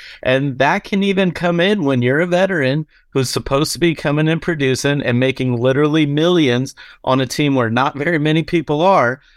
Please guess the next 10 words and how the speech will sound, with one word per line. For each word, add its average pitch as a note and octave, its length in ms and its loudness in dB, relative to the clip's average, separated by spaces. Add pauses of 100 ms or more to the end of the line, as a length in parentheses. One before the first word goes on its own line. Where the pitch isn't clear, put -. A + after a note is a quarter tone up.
(200)
and C3 220 2
not D3+ 240 2
producing D#3 640 0
and C3 100 0
taking D3+ 380 0
a C#3 60 0
roster C#3+ 500 0
spot A#2+ 520 0 (280)
where B2+ 240 2
a, B2+ 140 4